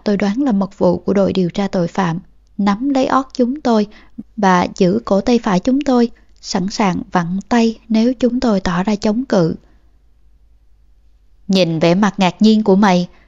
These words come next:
tao biết mày tưởng đã lẫn trốn được tao từ lâu, đúng không? Chắc chắn mày không nghĩ một cục cứt như mày sẽ bò ra khỏi cống rãnh và leo lên hàng công dân tử tế. Mày có thể ngu ngốc,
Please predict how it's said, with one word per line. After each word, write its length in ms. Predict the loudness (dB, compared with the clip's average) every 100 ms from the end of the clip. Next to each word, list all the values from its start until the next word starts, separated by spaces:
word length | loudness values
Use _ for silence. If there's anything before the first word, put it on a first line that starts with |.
| _
tao 120 | 0
biết 380 | 4 4 2 0
mày 160 | 2 2
tưởng 380 | 4 2 4 4
đã 100 | 4
lẫn 260 | 4 2
trốn 260 | 2 2 2
được 200 | 0 2
tao 180 | 0 2
từ 160 | 2
lâu, 300 | 4 2 0 -4 _ _ 2
đúng 220 | 2 4
không? 280 | 4 4 2 -6 _ _ _ _ _ _ _ _
Chắc 180 | -4 0
chắn 340 | 0 2 0 2
mày 140 | 0
không 220 | 2 0
nghĩ 240 | 2 2 2
một 180 | 0 2
cục 220 | 0 0
cứt 220 | 0 2
như 140 | 4 4
mày 260 | 4 2
sẽ 140 | 2 0
bò 260 | 4 4
ra 100 | 2
khỏi 220 | 2 2 2
cống 220 | 0 0 2
rãnh 240 | 2 0 -8 -18 _
và 380 | 2 4 4 2 2
leo 240 | 2 4
lên 180 | 4 2
hàng 260 | 0 0 2
công 280 | 2 2
dân 160 | 2 2
tử 200 | 0 0
tế. 400 | 2 4 4 2 -6 -20 _ _ -20 _ _ _ -20 _ _
Mày 160 | 0 2
có 140 | 2
thể 160 | 2 2
ngu 220 | 4 4
ngốc, 300 | 4 4 2